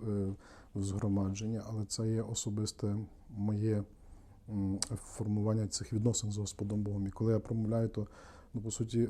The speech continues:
е, я не можу бездумно його там промовляти, як і кожну молитву, а тим більше символ віри, бо я говорю, е, визнаю свою віру, говорю, е, яким моє є життя, яким мій є стосунок до Господа Бога, тобто в кого я вірю, з ким я будую ці відносини.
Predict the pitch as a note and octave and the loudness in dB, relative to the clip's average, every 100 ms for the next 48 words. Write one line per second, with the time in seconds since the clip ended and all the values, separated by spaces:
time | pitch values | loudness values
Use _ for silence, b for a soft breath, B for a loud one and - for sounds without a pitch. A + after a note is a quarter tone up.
0 | G#2+ A2 B2+ A2+ A#2 A2+ A2+ B2+ G#2 G#2 | 2 0 0 2 4 6 8 8 8 4
1 | G#2+ G#2 A#2 G#2+ G#2 G#2 G#2+ G#2+ G#2+ G#2 | 2 4 4 4 2 0 -2 -2 2 4
2 | A2 A2 G2 - - B2 A#2 A2 G2+ G2+ | 4 2 -2 -4 4 4 6 2 4 2
3 | G2 - D3 B B B B B - G2 | 0 0 -2 B B B B B -12 -4
4 | A2 G#2 A2 - G#2+ - A2 A2 G2 G#2 | 0 0 0 0 -4 0 0 2 0 0
5 | A2+ A#2+ G#2 G#2 G2+ G#2 G#2 A2 G#2+ G#2 | 2 2 2 2 2 2 2 2 2 0
6 | A2 G2+ G2 G#2 G2+ G#2+ G#2+ - G#2 G2 | 0 -2 0 0 2 2 2 0 0 0
7 | G#2+ G#2 G#2+ G#2+ G#2 G#2 - G#2 G2+ G2 | 0 0 0 2 2 0 -2 -2 0 0
8 | F#2+ - - - - - C#3 B2 A2+ A2 | -2 -8 -20 -14 -10 2 6 6 4 2
9 | G#2+ F#2+ G2+ - G2 F#2+ - G#2+ G#2+ G#2+ | 2 0 -4 -2 -2 -2 -2 -2 0 -2
10 | G2 - - G#2+ G2+ G2 G2 - G2 G2 | -4 -6 -10 -6 -4 -2 -4 -4 -2 0
11 | G2 F#2+ F#2 B B B - - G2+ - | 0 -4 -6 B B B -12 -4 -4 0
12 | G#2 A2 A2 G#2 G2+ G2 F#2+ G2 - - | 2 4 4 4 2 2 0 -6 -10 2
13 | A2 A2 G2+ G#2 G#2 G2+ - G2+ G2+ G2 | 4 4 2 2 2 0 -2 -4 -2 -2
14 | F#2+ - F#2+ | -4 -6 -8